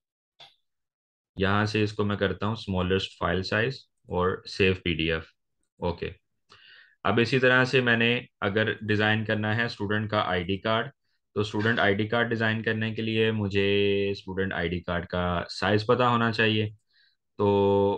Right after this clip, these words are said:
उसका पता लगवाने के लिए हम Google अंकल से पूछ लेते हैं कि student आईडी card size in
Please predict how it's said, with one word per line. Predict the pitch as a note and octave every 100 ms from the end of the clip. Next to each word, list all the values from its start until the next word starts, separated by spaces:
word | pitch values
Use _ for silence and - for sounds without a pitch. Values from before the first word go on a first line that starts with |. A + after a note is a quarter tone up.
| -
उसका | G#2 - A2
पता | A2 G2+ G#2
लगवाने | G#2 G2+ F#2+ G2
के | G2+
लिए | G2+ G2
हम | F#2+ F#2+ F#2 - -
Google | F#2+ G2 G#2 G#2
अंकल | G2+ G#2+
से | G#2 A2
पूछ | A2 G#2
लेते | A#2+ G#2
हैं | B2 A#2+ A2 _ _ _ _ _
कि | G#2 G#2 G#2
student | - A2 G#2+ A#2 B2 - - _ - - _ - - - _ _ G2
आईडी | G2+ G2 G#2 G#2+ A2 G#2+ _ _ -
card | F2+ F#2 F#2+ F#2+ F#2+ - - -
size | - F#2+ F#2+ F#2+ F#2+ F#2 -
in | F#2